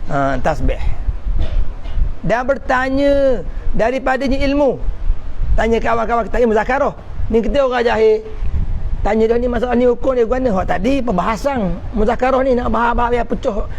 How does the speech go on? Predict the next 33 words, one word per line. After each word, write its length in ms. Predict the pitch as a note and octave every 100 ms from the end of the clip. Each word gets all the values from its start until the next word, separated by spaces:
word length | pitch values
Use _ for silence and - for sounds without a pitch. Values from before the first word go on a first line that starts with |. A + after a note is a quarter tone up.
| - - -
dia 160 | G3 A3
pecah 320 | - A#3 C4
masalah. 400 | A3+ A3 B3+ B3+ - - - - - - - - - -
Daripada 400 | F#3+ G#3+ A3+ A3+
dapat 160 | A#3
satu, 320 | A#3 A3+ - A#3+
jadi 240 | G#3+ A#3
dua, 240 | A3+ A#3
jadi 160 | A3 A3 G#3
tiga, 240 | A3+ A3
jadi 240 | A#3 A#3 A#3
empat, 260 | - A3 A3+
jadi 180 | A#3 A#3+ B3
lima, 160 | B3 A#3+ -
jadi 120 | G#3+ A#3
banyak. 240 | C#4+ D4 - - - - - - - - -
Kan? 160 | A3 D#3+ - - - -
Ha. 320 | - - - - - - - -
Kemudian, 480 | G3+ G#3 G#3+ C#4 F4+ - - - - - - - - - -
ha, 320 | E3+ D#3+ D#3 - -
kita 320 | A#3+ D#4 C#4
jahil 400 | C4+ C#4 C#4+ B3
tak 80 | A3+
tahu. 240 | A#3 G3+
Tanya 320 | G3+ G#3+ G#3
dia, 240 | G3+ G#3 A#3 A3+
"Ukur 320 | A3+ - A#3
ni 80 | A#3+
gua 320 | A#3 E3+ E3+
mana?" 400 | G3 B3+ A3+ G#3 G#3+ - - - - - - - - - - - - - - -
Itu 320 | - E3+ B3 A3+
adalah 400 | G3 F3+ F3+ E3
tasbih. 400 | F3 D#3+ D3